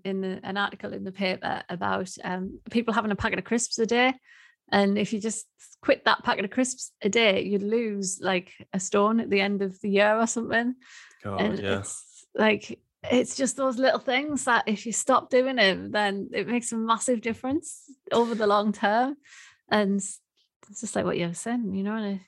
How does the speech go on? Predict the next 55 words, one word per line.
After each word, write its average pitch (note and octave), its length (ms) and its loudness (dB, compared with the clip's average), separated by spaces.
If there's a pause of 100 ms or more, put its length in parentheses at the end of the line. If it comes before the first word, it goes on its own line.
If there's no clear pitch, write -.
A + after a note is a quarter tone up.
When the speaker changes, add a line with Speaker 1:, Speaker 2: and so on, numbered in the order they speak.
(140)
Speaker 1:
your G3 120 -12
diet G#3 420 0
is F#3+ 200 -4
everything, F#3+ 440 -4
really. F#3 360 -4 (580)
Speaker 2:
Yeah, A#2+ 200 8
imagine C3+ 300 6
if D3 140 2
you C3+ 140 6
got - 160 4
those B2+ 160 2
packets A#2 320 -4
of - 60 -10
crisps, B2 240 2
though, G2 180 4
and G2+ 280 -2 (460)
at A#2+ 100 0
the A#2+ 120 8
end C3+ 140 6
of B2 80 4
a B2 40 4
year, A2+ 540 6
if - 100 -8
you A2+ 60 -2
got A#2+ 160 2
every A#2+ 160 2
single A#2 260 2
packet A#2 320 -2
and G#2+ 80 -2
you G2 60 -2 (100)
poured A2+ 260 2
them A2 100 -2
out A2+ 180 -2
into F#2+ 240 -6
a F#2+ 40 -6
giant G2+ 440 -2
bowl E2+ 360 2 (120)
and G2 100 -4
said, G2 180 2
"Right, F#2 280 4 (180)
that's, - 300 2 (260)
<laughs> - 140 -12
Speaker 1:
That's F3 300 6
how D3 80 4
Speaker 2:
like, - 80 -2
Speaker 1:
many F#3+ 200 -2
crisps - 380 -10
you've F#3 120 -4
Speaker 2:
that's A2+ 140 -8
Speaker 1:
eaten. C3 160 4
Speaker 2:
how C3+ 100 8
many A#2+ 180 4
crisps - 380 0
you've G2 140 2
had," G2+ 280 0